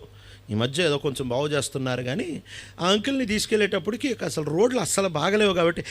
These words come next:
"ఏందయ్యా మీ రోడ్లు ఇట్టున్నాయి?" అన్నాడు. "నేనేం కాంట్రాక్టర్నా, నేనేం చేస్తాను రోడ్డు అట్టుంటే?" "అంకుల్, మా రాష్ట్రంలో రోడ్లు ఇట్లానే ఉంటే కొంచెం అడ్జస్ట్ అవ్వండి" అన్నా.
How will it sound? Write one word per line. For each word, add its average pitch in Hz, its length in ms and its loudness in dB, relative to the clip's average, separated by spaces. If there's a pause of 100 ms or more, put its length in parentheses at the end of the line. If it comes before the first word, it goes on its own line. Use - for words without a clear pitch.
(120)
"ఏందయ్యా 359 480 12
మీ 254 180 8
రోడ్లు 294 300 10
ఇట్టున్నాయి?" 247 560 6
అన్నాడు. 139 280 4 (100)
"నేనేం 113 280 0
కాంట్రాక్టర్నా, 110 720 -4 (420)
నేనేం 143 440 0
చేస్తాను 120 320 -2
రోడ్డు 120 280 0
అట్టుంటే?" 98 500 -2 (220)
"అంకుల్, 156 240 -2
మా 151 160 -2
రాష్ట్రంలో 151 460 -2
రోడ్లు 139 280 0
ఇట్లానే 135 300 -4
ఉంటే 123 220 -4
కొంచెం 123 280 -6
అడ్జస్ట్ 113 340 -6
అవ్వండి" 104 260 0
అన్నా. 98 220 0